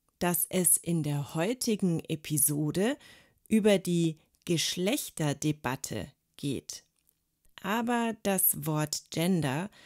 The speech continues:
hat sich in Deutschland mittlerweile durchgesetzt.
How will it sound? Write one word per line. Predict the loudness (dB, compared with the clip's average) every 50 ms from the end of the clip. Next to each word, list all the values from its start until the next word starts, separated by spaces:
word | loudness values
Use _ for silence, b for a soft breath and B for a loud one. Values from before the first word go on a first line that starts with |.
| B B B B B B
hat | -4 -4 -2 0
sich | 2 2 2 2 0 -2 -2
in | 0 0 0 0
Deutschland | 0 0 0 0 -2 -4 -4 -4 -4 -4 -4 -6 -8 -12 -8 -2
mittlerweile | -2 -2 -2 -2 -4 -6 -4 -4 -4 -4 -4 -2 -2 -2 -2 -4
durchgesetzt. | -4 -4 -4 -4 -2 -4 -6 -8 -10 -8 -8 -6 -6 -8 -10 -10 -8 -10 -10 -10 -10 -20